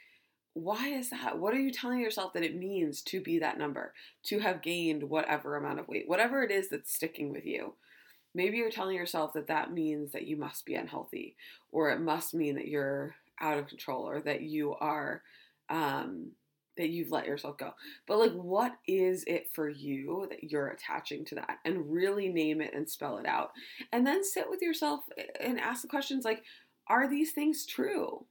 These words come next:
Right? Am I out of control? Or am I actually gaining more control than I've ever had by releasing the sense of control I thought I had over food, right? Like,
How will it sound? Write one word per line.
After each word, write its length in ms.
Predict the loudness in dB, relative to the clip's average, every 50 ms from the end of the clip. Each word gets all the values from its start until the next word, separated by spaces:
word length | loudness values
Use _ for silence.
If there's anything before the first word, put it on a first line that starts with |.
| _ _ _ _ _ _ _ -4
Right? 340 | -2 0 2 2 0 0 0
Am 180 | -2 -2 0
I 140 | 0 0 2 2
out 200 | 2 2 2 2
of 100 | -2 -2
control? 640 | -4 -4 -4 -4 -4 -4 -4 -4 -4 -8 -12 -14 _ _ _ _ _ _ _ _ _ _ _ _ _ _ _ _ _ _ -16 -16 -16 -16 -20 -20 -18 -6 0
Or 120 | 2 2
am 180 | 4 4 4 4
I 80 | 2
actually 640 | 2 2 0 2 0 0 2 2 2 2 0 -2 -6 _ _ _ _ _ _ _ _ -18 -10 -2
gaining 460 | 2 2 4 6 6 4 4 4 2
more 180 | 0 0 0
control 420 | -2 -4 -8 -6 -4 -2 -2 -2 0
than 140 | 0 0 0
I've 160 | 0 -2 0 2
ever 320 | 2 2 2 0 -2 -2
had 580 | -2 -2 0 2 4 6 6 6 4 2 0 -4 _ -20 -20 _ _ _ _ -6
by 400 | 2 4 6 8 8 6 6 4
releasing 1200 | 4 4 4 4 4 4 2 2 2 0 0 0 2 2 2 2 4 2 0 0 -2 -4 -6 -6 -10 _ _ _ _ _ _ _ _ _ _ _ _ -6
the 160 | 0 2 2 2
sense 320 | 4 4 2 2 2 2
of 120 | -2 0
control 300 | -2 -2 0 2 4 4
I 120 | 4 2 2
thought 260 | 2 2 2 2 2
I 60 | 2
had 240 | 4 4 4 4 4
over 240 | 2 -2 -4 -6 -6
food, 320 | -2 -2 -2 -2 -4 -6 0
right? 400 | 2 4 6 8 8 6 6 6
Like, 240 | 4 2 2 -2